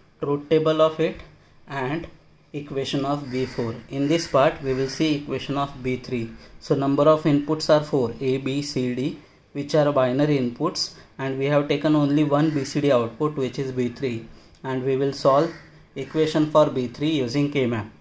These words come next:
So let's draw K map for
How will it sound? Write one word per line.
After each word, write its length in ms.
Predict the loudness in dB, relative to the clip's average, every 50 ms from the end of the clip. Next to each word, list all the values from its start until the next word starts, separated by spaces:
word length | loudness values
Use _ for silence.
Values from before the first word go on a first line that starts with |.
| -20
So 200 | -20 -8 -6 -4
let's 340 | -2 0 0 0 -2 -4 -12
draw 340 | -4 0 2 2 2 2 -2 -8 -16 _ _ _ _ _ _ -20 -20 -20 _ _ _ -20 _ -8
K 180 | -6 -4 -4
map 340 | -2 -2 -2 -2 -2 -4 -6 -14 -20 -20 -20 _ _ _ _ _ -20 -20 -20 -20 -20 -20 -20 -20 _ _ _ _ _ _ _ _ _ _ _ _ _ _ _ _ _
for 360 | -6 -4 -2 0 0 0 -2